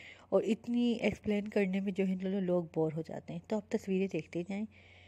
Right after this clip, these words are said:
आइडिया आप लोगों को ऐसे मिल जाएगा। अगर आपने ज्वेलर से बनवानी है, तो वो आपको ख़ुद भी बता सकते हैं कि ये इतने वेट में बनी हुई है या इतने की बनेगी।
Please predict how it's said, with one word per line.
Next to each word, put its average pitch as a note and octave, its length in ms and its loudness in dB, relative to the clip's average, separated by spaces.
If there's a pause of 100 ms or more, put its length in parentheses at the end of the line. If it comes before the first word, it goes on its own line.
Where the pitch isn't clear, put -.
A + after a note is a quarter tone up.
(440)
आइडिया G3+ 380 2
आप G#3+ 120 -4
लोगों G3+ 200 2
को G3 120 -4
ऐसे F#3 300 0
मिल G3+ 140 0
जाएगा। G3 300 0
अगर G#3 180 0
आपने G3+ 360 -4 (260)
ज्वेलर G#3+ 280 4
से G#3+ 120 2
बनवानी F3+ 460 -2
है, G3 80 0
तो G3+ 140 -2
वो G3 180 2
आपको F#3+ 340 -4
ख़ुद G3+ 240 2
भी G#3+ 60 -4
बता F3+ 260 2
सकते - 320 -6
हैं F3 120 -2
कि G3+ 100 -2
ये G3 140 2
इतने F3+ 220 -2
वेट E3 260 0
में E3 80 -2
बनी D#3 220 -2
हुई E3 120 -4
है F3+ 160 -2
या F#3 140 -2
इतने E3+ 280 -6
की E3 140 -6
बनेगी। F3+ 440 -8